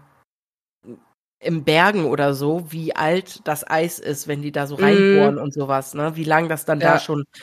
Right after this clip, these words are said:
Speaker 1: geschichtet wurde und alles. Also das ist schon krass. <laughs>
Speaker 2: Auf jeden Fall, ja.
Speaker 1: Zu der, äh, Geschichte, wie diese Stämme auf Rapa Nui eintrafen, gibt es,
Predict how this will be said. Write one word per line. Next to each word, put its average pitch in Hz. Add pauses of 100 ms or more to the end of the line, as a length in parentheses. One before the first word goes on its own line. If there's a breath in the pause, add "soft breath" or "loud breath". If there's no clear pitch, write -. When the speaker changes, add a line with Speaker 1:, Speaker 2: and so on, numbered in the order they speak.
(140)
Speaker 1:
geschichtet 190
wurde 147
und -
alles. 135 (320 loud breath)
Also 165
das 156
ist 165
schon 190 (200)
krass. - (200)
<laughs> - (340)
Speaker 2:
Auf 175
jeden 175
Fall, 156 (140)
ja. - (500)
Speaker 1:
Zu 220 (360)
der, 160
äh, 143
Geschichte, 160
wie 202
diese 160
Stämme 196
auf 151
Rapa 160
Nui 151 (120)
eintrafen, 143
gibt 165
es, -